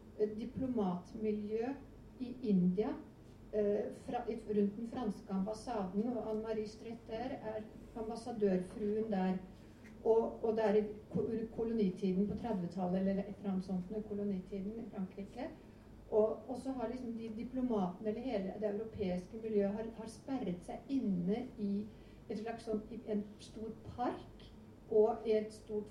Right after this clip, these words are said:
flott, eh, hus, nesten som et slags sånn gylden fengsel, og så har de høye gjerder rundt for å beskytte seg mot India. Om, og India, det er le feu central de l'absurdité, sier de raskt i, i en bok som heter Les Parleuses, at det er et sted for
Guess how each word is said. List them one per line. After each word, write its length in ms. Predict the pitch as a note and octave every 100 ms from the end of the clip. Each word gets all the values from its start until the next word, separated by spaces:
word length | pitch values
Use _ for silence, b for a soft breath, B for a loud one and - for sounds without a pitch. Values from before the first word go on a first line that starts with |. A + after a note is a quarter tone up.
| -
flott, 400 | G3+ G3 - - G#3
eh, 380 | G3+ G3 - - G3
hus, 280 | A#3+ D4+ G#4
nesten 280 | B3+ C4 G3
som 140 | F#3+
et 60 | G3+
slags 160 | G3+ G#3+
sånn 120 | G#3+
gylden 440 | A3 B3 G3 F3+ A3 A3
fengsel, 480 | G3 F3+ - B3 C4
og 120 | G#3
så 100 | A3+
har 80 | A3
de 80 | A3 B B -
høye 300 | C4+ G#3 G#3
gjerder 460 | A#3 A#3+ F#3 F#3 A3
rundt 180 | C4 C4
for 120 | A3
å 40 |
beskytte 480 | A#3+ - G#3+ F3+ G3+
seg 140 | A3 A3+
mot 380 | G#3 - - G#3+
India. 420 | F3+ F3 G#3 G#3 - B B B
Om, 220 | B3 A3+ A3 B3+
og 200 | B3+ B3+
India, 520 | A3 G3 G3 G3+ B3+ C4+
det 120 | G#3+
er 280 | A3 G#3+ G#3+
le 100 | A3+ A3+
feu 120 | B3+ B3+
central 560 | A#3+ A3+ A3+ B3 C4+
de 100 | A#3
l'absurdité, 800 | A#3 A#3 - B3+ B3+ B3+ B3+ C4+ F#4
sier 220 | G4 D4+ A#3+
de 120 | B3+
raskt 240 | A3+ A3 A#3
i, 80 |
i 640 | G#3+ - A3 G#3+ G#3 - G3+
en 120 | G#3
bok 160 | G3+ G3
som 120 | G#3+
heter 160 | G3 G3+
Les 120 | G3+
Parleuses, 540 | A3 G#3+ G#3 G3+ G3+ - - B B B
at 80 | -
det 60 | A#3
er 100 | G#3+ A#3+
et 80 | -
sted 340 | - G#3+ F#3+ -
for 140 | A#3+